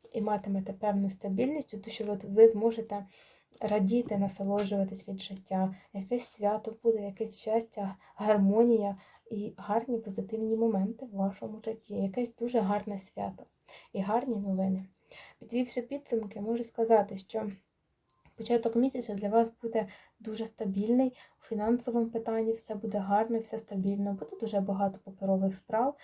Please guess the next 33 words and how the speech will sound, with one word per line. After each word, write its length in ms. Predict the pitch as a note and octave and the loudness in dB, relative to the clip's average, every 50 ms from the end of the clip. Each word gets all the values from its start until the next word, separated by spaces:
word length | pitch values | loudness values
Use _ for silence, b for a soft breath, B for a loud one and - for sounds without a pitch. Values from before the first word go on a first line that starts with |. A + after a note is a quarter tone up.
| B B B | B B B
але 240 | - A3+ B3+ C#4+ | 0 2 2 4
ви 100 | C#4+ A#3+ | 2 2
з 40 | A3 | 0
усім 280 | G3+ G3 - A#3+ B3 A#3 | -2 -4 -4 -2 -2 -2
впораєтесь, 580 | A#3 - _ - G3+ A#3 C4 C#4 C4+ B3+ A3+ | -4 -6 _ -4 0 2 2 2 2 0 -10
також 320 | - - A3+ A3+ - A3 G#3+ | -8 -6 -8 -6 -6 -10 -10
буде 260 | G3 - A#3 G3 G3 | -10 -10 -6 -4 -2
можливість 640 | F#3+ F#3+ F#3+ F#3+ - G#3+ A#3+ C4 B3+ - - - - | 0 0 0 0 0 -2 0 0 -2 -6 -10 -18 -16
отримання, 580 | G3+ G3 - G#3 A3+ A#3 A#3+ A#3+ A#3 A#3 A#3 A#3 B B B B B B B B B | -16 -12 -8 -4 -2 0 2 2 2 2 2 0 B B B B B B B B B
е, 220 | A3 G#3+ G#3 G#3 | -2 -2 -2 -2
підвищення, 880 | G#3 - - B3+ G#3+ G3 G3 G3 F#3+ F#3+ - A3 G#3 G3 G3 G3 G3 F#3+ B B B B B B | -2 -2 -2 -2 0 0 0 0 -2 -2 -4 -4 -2 -2 -2 -2 -4 -8 B B B B B B
буде 280 | A#3+ A#3 D4 C#4+ C#4 A3+ | -10 -6 -2 0 2 2
дуже 280 | A3+ A3 G3+ G#3 G3+ | 2 0 0 0 0
багато 420 | F#3+ G3 F#3+ F#3 F#3+ F#3+ F#3+ - G3 | 0 0 0 0 0 -2 -4 -6 -12
справ, 440 | - - - B3 C4 C#4+ D4 C4+ | -12 -8 -4 0 0 0 0 0
допомога 500 | A3+ A#3 A3+ - B3+ D4+ F4+ F#4 A#3 G3 | -2 -2 -2 -2 -2 -2 -2 0 0 -2
від 440 | F#3+ F#3+ G3 F#3+ - F#3+ F#3+ F#3+ F#3 | 0 -2 -4 -6 -4 -2 0 0 0
жінки, 480 | F#3 - A#3 C4 C#4+ D4+ C#4+ - C#4+ C4+ C4+ C#4 _ _ _ _ B B B B B B | 0 0 0 0 0 0 -2 -4 -6 -6 -6 -8 _ _ _ _ B B B B B B
Е, 320 | A3+ A3+ A3 A3 G#3+ G#3+ | 4 6 6 6 4 2
буде 320 | G#3 G#3+ - E4+ E4+ D4+ A3+ | 0 -4 -6 -2 2 2 2
багато 360 | F#3+ G3 G3 G#3 G3 G3 - | 4 2 0 -2 -4 -6 -10
справ, 300 | - - - D4 E4 D4+ | -12 -6 -2 0 2 2
які 200 | A3 - - G#3 | 2 2 0 -6
принесуть 460 | - - G3+ G3 - - A3 - - | -6 -4 -6 -6 -4 -6 -6 -4 -2
вам 160 | G3 F#3 F#3 | -2 0 0
радість 400 | F#3+ G#3 A#3+ C4 C4+ A#3+ - _ - | 2 2 0 0 -2 -8 -12 _ -12
і 60 | G#3+ | -10
задоволення. 840 | F#3+ - G3+ F#3+ G#3 G3+ A3 B3 C4 B3+ G#3 G3 F#3+ F#3+ F#3 F#3+ F#3+ B B B B | -6 -4 -4 -4 -2 -2 0 2 2 4 2 2 2 2 0 -2 -4 B B B B
Головне, 380 | F#3+ G#3 G#3+ A3 B3 D4+ D4+ | -4 -2 0 2 2 2 2
розпочати 600 | C4+ A3+ A3+ - _ - G3 - C#4+ D#4+ D#4+ C#4 | 2 0 -2 -4 _ -16 -8 -4 -2 -2 -2 -2
доводьте 440 | A3 - G3+ G3 A3+ A#3 A3+ - A3 | -2 -2 -4 -2 -2 -4 -4 -6 -8
до 100 | G3+ A#3 | -8 -8
кінця. 540 | A3+ - C4+ C4+ - - B3 G#3+ G3 F#3+ | -6 -6 -6 -6 -6 -4 -4 -2 -2 -2